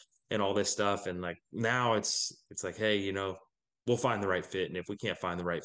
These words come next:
fit, we won't find anyone at all. We'll make it work." Um, so I don't really sweat the staffing part as much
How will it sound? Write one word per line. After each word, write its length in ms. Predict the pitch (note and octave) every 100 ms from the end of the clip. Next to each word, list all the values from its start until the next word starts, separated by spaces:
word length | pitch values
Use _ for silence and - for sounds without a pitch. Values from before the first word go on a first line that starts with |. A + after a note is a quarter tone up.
| -
fit, 180 | F#2
we 100 | F2
won't 220 | E2+ E2+ -
find 220 | E2 E2+
anyone 320 | E2 D#2+ D#2+
at 80 | D#2
all. 240 | E2 D#2 E2+
We'll 100 | F2 E2+
make 100 | E2
it 120 | C#2+
work." 260 | E2+ E2 - - - - - _
Um, 520 | D#2+ E2 D#2 D#2+ D#2+ _
so 140 | -
I 60 | A2+
don't 100 | G2+
really 140 | G2+ F2+
sweat 460 | - - G2 F#2
the 80 | -
staffing 560 | - - F2+ E2+ F2 E2+
part 240 | F#2 F2
as 120 | E2+ F#2
much 340 | F2+ E2+ -